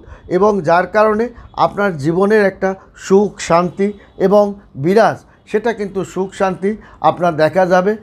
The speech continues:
এবং আপনার বিশেষ করে ষোলোই ডিসেম্বরের পরে কিন্তু বুধ আপনার কিন্তু মার্গী হতে চলছে, এবং যার কারণে আপনার গতি,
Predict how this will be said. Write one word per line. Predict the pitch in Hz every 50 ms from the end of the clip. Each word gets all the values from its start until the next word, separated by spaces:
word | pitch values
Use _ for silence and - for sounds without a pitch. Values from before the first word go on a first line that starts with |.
| - - - -
এবং | - 202 233 247 247 254 247 - -
আপনার | - 170 170 175 190 190 185 180 180 - _ _
বিশেষ | 127 143 165 - 262 254 240 - -
করে | 208 202 165 165 - - - - - -
ষোলোই | - - 180 190 214 220 214 208
ডিসেম্বরের | 165 147 175 147 - 214 220 208 214 214 202 202 190 - 139 - -
পরে | 170 202 233 262 262
কিন্তু | 262 220 196 185 - 170 147 135 - - - _ - 131 131
বুধ | 151 202 254 277 208 233
আপনার | 214 - - 160 185 180 - -
কিন্তু | 175 156 175
মার্গী | 156 147 165 175 180 185 185 190
হতে | 170 170 165 170 160
চলছে, | 151 - 151 147 143 135 - 143 139 - - - - -
এবং | - 165 175 196 185 170
যার | 131 160 170 180 185 185 208
কারণে | 208 208 208 208
আপনার | 196 175 - 180 190 180 147 127 151
গতি, | 175 185 185 - 202